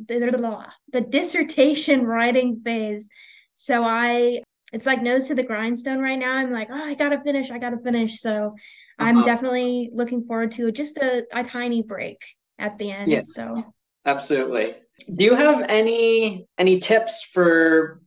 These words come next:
Speaker 2: possibly, like, people thinking about getting into entomology or people, even just grad students in general? Uh, you've been at it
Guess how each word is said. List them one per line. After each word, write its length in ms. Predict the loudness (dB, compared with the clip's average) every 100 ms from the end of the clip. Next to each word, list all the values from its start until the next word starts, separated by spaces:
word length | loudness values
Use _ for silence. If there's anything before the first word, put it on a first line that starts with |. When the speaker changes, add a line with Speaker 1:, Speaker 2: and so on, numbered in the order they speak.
| 0
Speaker 2:
possibly, 960 | 0 2 0 2 2 2 2 2 0
like, 300 | 0 0 2
people 320 | 0 2 4 4
thinking 280 | 2 0
about 260 | 2 2 2
getting 240 | 2 0
into 260 | 2 2 4
entomology 1120 | 2 2 2 2 4 4 2 2 0 2 2
or 320 | 4 4 4
people, 520 | 2 2 4 4 4 4
even 260 | 4 2
just 260 | 2 0 -2
grad 360 | 0 2 2 -2
students 520 | -4 -2 -2 -2 -2
in 160 | -2
general? 600 | 2 2 4 4 6 4
Uh, 300 | 2 2 2
you've 340 | 2 0 0 2
been 180 | 2 4
at 200 | 4
it 80 | 4